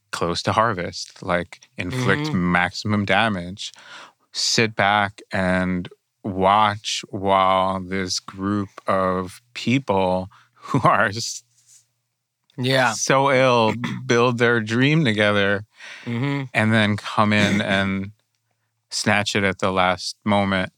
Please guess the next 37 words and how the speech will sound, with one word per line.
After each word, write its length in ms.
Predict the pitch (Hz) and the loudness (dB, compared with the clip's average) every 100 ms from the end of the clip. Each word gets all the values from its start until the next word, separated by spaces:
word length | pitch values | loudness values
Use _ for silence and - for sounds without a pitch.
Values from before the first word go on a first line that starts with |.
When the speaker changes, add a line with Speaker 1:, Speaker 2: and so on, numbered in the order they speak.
| _ _ _ | _ _ _
Speaker 2:
There 400 | 127 131 175 202 | -12 0 2 4
is 100 | 202 | 2
a 100 | 165 | -2
picture 460 | 127 185 156 165 170 | 0 -2 0 0 2
of 120 | 147 | 2
this 360 | 160 156 - 135 | 0 0 -4 -4
next 440 | 139 147 135 - | 2 2 0 -4
to 340 | 151 139 135 - 113 98 | 0 2 2 0 -10 -6
draconian 1000 | 131 143 - 160 170 165 160 151 147 - - | -4 -4 -2 0 2 2 2 2 0 -8 -4
enforcement 720 | 143 127 - 147 139 147 139 | -4 -2 2 2 2 0 0
of 120 | 131 | 2
prohibition 680 | 143 131 127 127 123 131 120 | 2 2 2 2 2 0 0
in 140 | 120 113 | 0 -2
the 60 | |
dictionary. 760 | 95 104 98 - 90 71 - - - - | -2 -4 -2 -4 -6 -6 -12 -16 -20 -2
This 160 | 160 175 | 0 2
is 120 | 165 | 2
absolutely 920 | 147 156 135 147 147 147 139 139 131 - - _ _ - | 2 2 0 -2 0 0 2 2 0 -4 -18 _ _ -4
the 220 | 127 170 | -2 2
ugliest. 540 | 170 196 180 147 123 156 | 2 2 2 2 2 2
I 80 | 180 | 2
mean, 200 | 175 151 | 2 0
i-, 120 | 156 | -2
i-, 140 | 165 151 | -2 0
i-, 300 | 175 - 190 | 0 2 2
imagine 560 | 190 196 208 208 196 185 | 2 4 4 2 2 0
the 80 | 156 | 0
contrast 800 | - 147 143 127 135 113 107 - | 2 2 0 2 2 2 0 -4
here. 240 | 110 98 | -2 -2
You 140 | 123 | 0
know, 140 | 151 151 | 2 4
we're 140 | 160 | 2
talking 380 | 147 180 175 180 | 2 0 2 2
about 240 | 151 147 | 2 2
this 160 | 139 135 | 0 0
idyllic 540 | 139 120 135 131 123 - | 0 2 2 2 0 2
place 440 | 139 127 127 | 2 4 0